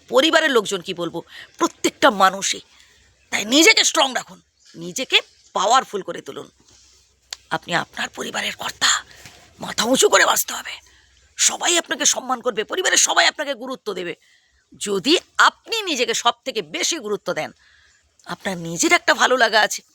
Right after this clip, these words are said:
আপনার নিজের একটা পছন্দ অপছন্দ আছে, জোর দিতে হবে। আমি এটা বলছি না যে আপনি যেটাই বলবেন সেটাই ঠিক বা পরিবারের সবাইকে সেটাই মেনে নিতে হবে, এটা বলছি না। কিন্তু নিজেকে তো একটা, নিজের তো একটা পার্সোনালিটি আছে। আপনি যদি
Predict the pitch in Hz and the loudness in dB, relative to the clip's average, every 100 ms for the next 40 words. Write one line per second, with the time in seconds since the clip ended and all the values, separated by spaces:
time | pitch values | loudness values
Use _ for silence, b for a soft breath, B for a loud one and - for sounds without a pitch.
0 | B B B B - 208 175 180 190 285 | B B B B -14 -14 -14 -10 -6 -4
1 | 269 262 - - - 294 302 - 262 247 | -4 -6 -6 -4 -2 2 2 2 -2 0
2 | 240 233 - - B B B B B - | 0 0 -2 -10 B B B B B -20
3 | - - 554 - - - - 320 - - | -4 0 2 0 -2 -4 -6 -10 -12 -6
4 | - 349 392 440 453 427 320 175 - b | 0 4 6 8 6 4 2 0 -4 b
5 | b b b _ - _ _ _ - 311 | b b b _ -20 _ _ _ 0 2
6 | - 370 285 311 392 403 381 359 320 - | 0 -6 -2 0 2 0 0 -2 -6 -6
7 | 269 240 - 302 - b b b _ 208 | -6 -6 -10 -12 -12 b b b _ -8
8 | 202 247 254 240 233 269 277 - 214 269 | -6 -2 -2 -2 0 -2 -2 -2 0 0
9 | 302 269 240 202 185 247 359 - 185 185 | 0 0 0 0 0 2 2 2 -2 -6
10 | - B B 359 403 339 320 330 403 403 | -8 B B 2 2 4 4 4 4 4
11 | 415 - 339 330 427 427 392 349 302 330 | 4 4 0 2 2 2 0 2 0 2
12 | 381 392 359 262 190 175 B B B B | 0 0 2 2 0 -10 B B B B
13 | 311 - 370 359 392 | -2 -2 -4 0 0